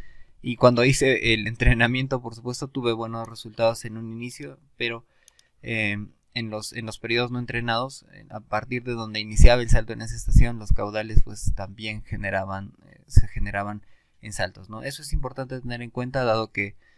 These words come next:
aun cuando las redes neuronales artificiales son, eh, son un método robusto,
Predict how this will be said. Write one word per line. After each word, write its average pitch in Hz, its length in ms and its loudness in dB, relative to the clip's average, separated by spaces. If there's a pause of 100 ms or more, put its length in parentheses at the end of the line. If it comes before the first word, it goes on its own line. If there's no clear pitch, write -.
(340)
aun 120 300 -4
cuando 117 420 -6
las 101 160 4
redes 117 300 0
neuronales 110 500 -8
artificiales 110 600 -12
son, 107 420 -14
eh, 104 420 -18
son 113 240 -12
un 113 120 -8
método 113 300 -6
robusto, 113 540 -4